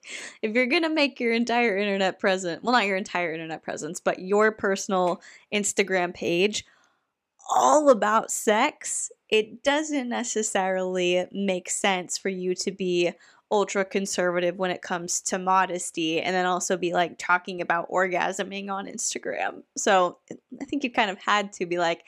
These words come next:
"Hey, my opinions on modesty have changed a little bit. I'm not super into the really strict part anymore. I'm more open these days."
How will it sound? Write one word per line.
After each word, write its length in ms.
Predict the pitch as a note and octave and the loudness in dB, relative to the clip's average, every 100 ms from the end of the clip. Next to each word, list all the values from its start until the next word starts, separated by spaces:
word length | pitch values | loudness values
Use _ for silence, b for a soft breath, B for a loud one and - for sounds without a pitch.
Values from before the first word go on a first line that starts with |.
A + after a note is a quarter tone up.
| B B | B B
"Hey, 300 | - B4 A4 | 2 4 4
my 260 | D#4+ F#4+ G#4+ | 4 0 0
opinions 360 | G#4 G#4 G4 F4+ | -2 -2 0 0
on 180 | E4+ D#4+ | 0 0
modesty 520 | E4 E4+ - - C#4 | 0 0 -4 -2 0
have 180 | C#4+ C#4 | 0 -2
changed 400 | D#4 D#4 D#4 C4 | -2 -2 -2 -2
a 80 | |
little 260 | C4+ C4 C4+ | 0 0 0
bit. 320 | B3+ B3+ B3+ - | 2 2 2 0
I'm 160 | A3 | -2
not 280 | A3+ D4 - | 2 2 0
super 380 | - D#4 D4+ D4+ | -2 -2 -2 -2
into 260 | D4+ D4+ C#4+ | -2 -4 -2
the 360 | C#4 C4+ C4 A#3+ B B | 2 4 2 -2 B B
really 280 | C4+ D4 D4+ | -2 0 0
strict 420 | - D#4 D#4 - | 0 -2 -4 -4
part 240 | - C4 | 2 2
anymore. 640 | - C4 B3+ A#3+ A#3 A#3+ A#3 | 2 -2 -2 0 2 4 4
I'm 180 | F#3+ A3+ | 0 0
more 220 | B3 B3+ | 2 4
open 360 | C#4+ D4 C4+ B3+ | 4 2 0 2
these 240 | B3 B3 | 0 0
days." 800 | - A#3 A#3 A#3+ A#3+ A#3 - - | 2 2 4 4 2 -2 -10 -12